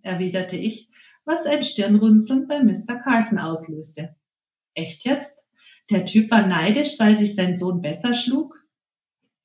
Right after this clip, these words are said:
„Du kennst den Fluss ja, Lerner. Mister und Misses Carson folgen mir dicht auf, um die Biegungen genauso zu erwischen wie Laurel und ich.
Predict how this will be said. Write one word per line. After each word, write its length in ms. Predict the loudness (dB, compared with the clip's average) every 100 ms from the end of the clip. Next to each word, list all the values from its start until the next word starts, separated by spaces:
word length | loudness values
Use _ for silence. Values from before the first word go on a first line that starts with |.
| _ _ _ _ _ -6
„Du 80 |
kennst 300 | 0 2 4 4
den 120 | 4
Fluss 260 | 2 -2
ja, 200 | 0 -2
Lerner. 540 | -2 -2 -4 -4 -6 -2
Mister 400 | 2 2 2 0
und 60 | 2
Misses 280 | 0 0 -2
Carson 460 | 0 2 2 0
folgen 300 | 0 0 2 2
mir 120 | 2
dicht 300 | -4 -8 -6
auf, 320 | -4 -4 -6
um 160 | -6 -6
die 100 | -6
Biegungen 520 | -4 0 6 6 6
genauso 460 | 4 2 0 -2
zu 160 | -2 -2
erwischen 420 | -2 -4 2 2
wie 80 | 2
Laurel 420 | -4 -6 -8 -6
und 120 | -8 -10
ich. 280 | -14 -20